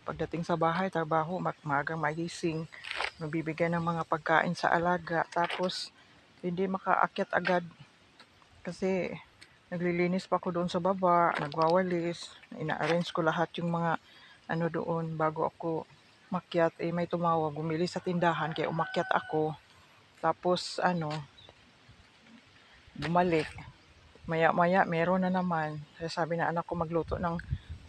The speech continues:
ulam namin, tanghalian. Kaya, hindi na ako nakabalik sa baba. Tapos, ngayon dali-dali, naglaba pa ako. Naglaba.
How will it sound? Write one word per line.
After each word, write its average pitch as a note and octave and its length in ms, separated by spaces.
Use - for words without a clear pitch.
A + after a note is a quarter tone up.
ulam F3 320
namin, E3+ 320
tanghalian. D#3+ 640
Kaya, E3 400
hindi G#3+ 160
na F#3 80
ako F3+ 160
nakabalik F3 400
sa F3+ 160
baba. F3+ 320
Tapos, F#3 480
ngayon F#3 240
dali-dali, F3+ 560
naglaba F3 400
pa - 240
ako. B3 320
Naglaba. G3 560